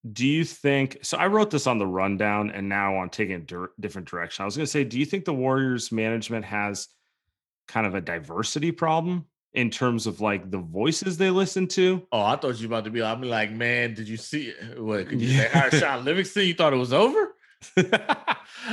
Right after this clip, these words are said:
Speaker 1: Uh, but now I'm just wondering if it's like, uh, they just have a completely myopic view of everything. And I just, like,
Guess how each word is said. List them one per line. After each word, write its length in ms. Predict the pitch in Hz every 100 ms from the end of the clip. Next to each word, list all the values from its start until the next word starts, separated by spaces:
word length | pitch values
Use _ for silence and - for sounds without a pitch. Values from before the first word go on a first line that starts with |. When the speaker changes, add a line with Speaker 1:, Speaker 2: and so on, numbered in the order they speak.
| - -
Speaker 1:
Uh, 280 | 156 143
but 200 | 135 147
now 260 | 131 147 240
I'm 120 | 240
just 140 | 160 139
wondering 540 | 131 139 127 127 123
if 140 | 117
it's 180 | 127 -
like, 340 | 117 110 101 127
uh, 280 | 107 98 95
they 160 | 131 123
just 180 | 120 -
have 160 | 127
a 160 | 104 - _ _ _ _ _ -
completely 520 | 131 - 131 135 127
myopic 640 | 107 92 92 110 113 95
view 580 | 87 82 95 127 104 - _ _ -
of 140 | 101
everything. 800 | 104 113 160 139 123 - 117 107
And 80 | 104
I 80 | 110
just, 260 | 110 - 131
like, 240 | 113